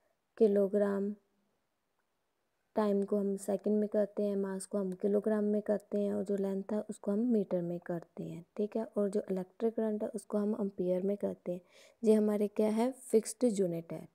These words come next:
ठीक है। Thus, the art of comparing quantity with fixed unit or recording its magnitude is called measurement। वही उन्होंने बताया कि कम-,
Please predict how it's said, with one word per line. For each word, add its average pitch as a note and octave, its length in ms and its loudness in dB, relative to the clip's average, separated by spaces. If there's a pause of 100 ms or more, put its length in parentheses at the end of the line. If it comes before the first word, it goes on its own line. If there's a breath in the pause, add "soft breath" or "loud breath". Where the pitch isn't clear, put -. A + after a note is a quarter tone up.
(140)
ठीक A3 200 -2
है। C4+ 280 -6 (2250 soft breath)
Thus, A3 280 6 (220)
the A3 80 2 (140)
art G#3 300 0
of A#3 100 2 (180)
comparing G3 500 0 (100)
quantity G3 500 0
with G#3+ 240 0 (160)
fixed A3 420 0
unit F#3+ 280 -2 (160)
or G3+ 100 6
recording G3 580 -2 (100)
its G#3+ 260 -2
magnitude F#3+ 600 0
is G3+ 220 -4
called A#3 420 -2
measurement। E3 640 -6 (440 soft breath)
वही A#3 140 2
उन्होंने A#3 260 0
बताया A3 480 0
कि A3 320 2
कम-, G#3 300 -4